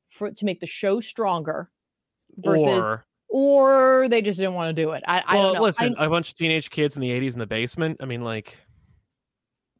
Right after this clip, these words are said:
Speaker 2: you don't want the Stranger Things comparison.
Speaker 1: So that's the thing, and that's the, that's the number one thing I've been hearing for people who aren't, like, main reviewers. Like, a lot of review sites are going like, "Hey, stop it with that. The show deserves more."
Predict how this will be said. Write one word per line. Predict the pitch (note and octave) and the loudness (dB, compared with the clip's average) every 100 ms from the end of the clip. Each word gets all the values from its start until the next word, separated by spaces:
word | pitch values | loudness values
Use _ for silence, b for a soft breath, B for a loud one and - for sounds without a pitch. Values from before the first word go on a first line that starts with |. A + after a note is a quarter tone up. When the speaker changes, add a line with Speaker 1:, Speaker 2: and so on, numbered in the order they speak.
| _ _ _ | _ _ _
Speaker 2:
you | - | -12
don't | A#2 | -8
want | A2 - | -6 -8
the | |
Stranger | F#2+ A#2+ A2+ G#2+ | -10 -8 -8 -12
Things | F#2 F2+ | -14 -16
comparison. | - F2 F#2 - - - | -16 -16 -16 -16 -20 -12
Speaker 1:
So | - F4 | -2 0
that's | D4 D#4+ D#4 | 2 0 -2
the | D#4 | -6
thing, | D4 B3+ G#3 | -2 -2 -2
and | |
that's | A3+ A3+ | -4 -6
the, | A#3+ | -8
that's | G#3+ A#3 - | -6 -6 -4
the | A#3+ | -4
number | A3+ A3+ | -4 -4
one | A3 | -6
thing | G#3+ | -6
I've | G3 F#3+ F#3+ | -4 -4 -6
been | G3 F#3+ | -10 -10
hearing | - G#3+ G3+ F#3+ | -10 -6 -4 -6
for | F3+ G3 | -8 -12
people | - G#3+ G3+ F#3+ | -8 -8 -4 -6
who | G3 - | -6 -4
aren't, | G3 G3 F#3 | -2 -2 -2
like, | F#3 - _ _ _ _ _ F#3 | -6 -8 _ _ _ _ _ -10
main | F#3+ F#3+ G3 G3 F#3+ F#3 - | -6 -4 -2 -4 -4 -10 -10
reviewers. | F#3 F3+ E3+ F3 D#3+ D3 | -6 -6 -4 -6 -6 -4
Like, | F3 F3 | -4 -2
a | |
lot | F#3+ G#3+ | 0 0
of | A3 | 0
review | G#3+ F3+ G#3 G#3 | -2 -2 -4 -4
sites | - A3+ G3 F3 | -4 0 0 -2
are | G3 | -4
going | F3+ F#3+ F#3+ | -2 -2 -2
like, | F3+ E3 | -4 -6
"Hey, | - G#3 F#3+ | -4 -2 -2
stop | - G#3+ G#3+ | -2 -2 -2
it | A3 | -2
with | F#3+ F3+ | -6 -2
that. | F3 E3+ | -2 -2
The | E3+ | -8
show | - F#3 | -6 -6
deserves | E3+ E3 D#3+ D#3 F3+ | -4 -6 -6 -8 -8
more." | G3+ A#3 F3+ D3 E3 | -4 -2 -2 -6 -10